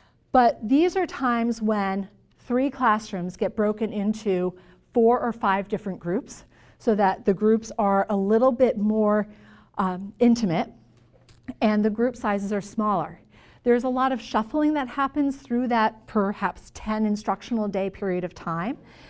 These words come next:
And if a child is going to the teacher and saying, "This is feeling really over my head," the question then goes back to the child, "Do you want to shift with another teacher, shift with another group, stay with the group, get different supports?" Um,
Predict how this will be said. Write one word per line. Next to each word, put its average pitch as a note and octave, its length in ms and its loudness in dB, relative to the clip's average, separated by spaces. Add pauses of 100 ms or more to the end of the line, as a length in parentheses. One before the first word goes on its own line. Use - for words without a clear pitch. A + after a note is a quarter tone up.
(160)
And B3+ 100 2
if B3 80 0
a C4 60 4
child B3 380 2
is A3+ 140 4
going A#3+ 280 2
to A#3 100 -2
the G#3+ 60 0
teacher A#3 420 -2
and G#3 140 0
saying, F#3+ 320 -2 (440)
"This A#3+ 160 0
is C4+ 100 -6
feeling A#3 320 0
really G#3+ 240 2
over G#3 240 0
my G3 140 -2
head," G#3 480 0 (340)
the A#3+ 80 2
question A#3 340 0
then G#3+ 100 0
goes G3+ 160 0
back F#3+ 200 0
to A#3 80 -4
the G#3 60 0
child, A3 320 -2
"Do - 80 -8
you A#3+ 80 0
want A#3+ 180 -4
to A3+ 80 -6
shift - 280 -8
with B3+ 160 -4
another G#3 280 0
teacher, C#4+ 380 -4
shift A3+ 240 -8
with A3 140 -4
another F#3 280 -2
group, C4 340 -4
stay F#3+ 300 0
with C#4 160 -4
the D4+ 80 -4
group, C#4+ 300 -2 (380)
get G3+ 200 2
different F#3+ 280 -4
supports?" - 600 -6 (600)
Um, G#3 380 0